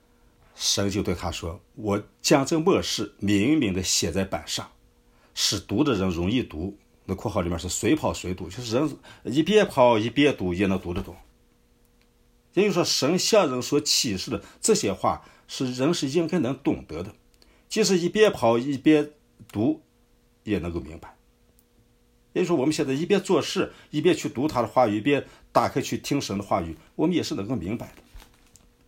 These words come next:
神不是，神的话不是那种深奥的，不是需要，啊，上到博士，说上到博士后才能读得懂的。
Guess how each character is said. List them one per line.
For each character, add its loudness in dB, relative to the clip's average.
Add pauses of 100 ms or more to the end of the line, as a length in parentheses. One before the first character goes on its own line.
(140)
神 0
不 -2
是， -2
神 0
的 -2
话 2
不 -6
是 -4
那 -6
种 -4
深 -4
奥 0
的， -16 (1160)
不 0
是 0
需 0
要， 6 (300)
啊， 0
上 4
到 2
博 0
士， 0
说 -6
上 4
到 0
博 0
士 -2
后 2
才 -6
能 -2
读 -2
得 0
懂 -10
的。 -20